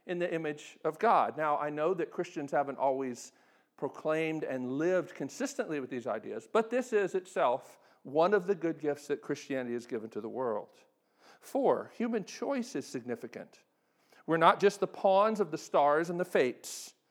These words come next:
Five, emotions and feelings are good. These things, the philosopher Charles Taylor points out,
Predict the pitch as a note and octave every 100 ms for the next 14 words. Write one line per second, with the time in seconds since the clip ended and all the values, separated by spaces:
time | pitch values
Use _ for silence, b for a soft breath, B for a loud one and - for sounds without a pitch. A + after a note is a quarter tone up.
0 | _ _ _ _ _ G3 F3 A#2+ A2 A#2+
1 | - b b D3+ D#3+ G3 A#3 - A#3 C#4+
2 | - - D3 D3 - C4+ C#4 E3 A#2+ C#3+
3 | F#3+ - - _ _ _ _ _ F#3 G3
4 | E3 B3 D3 G#2+ A2 - _ _ _ _
5 | _ _ _ _ _ _ b b G3 C4
6 | - F#3 F#3 G3 F3+ D#3 F3+ D#3+ D#3+ D#3
7 | C#3+ E3 D#3 - F#3 E3 D#3 C#3 - D3+
8 | C#3 A#2+ A#2+ G3+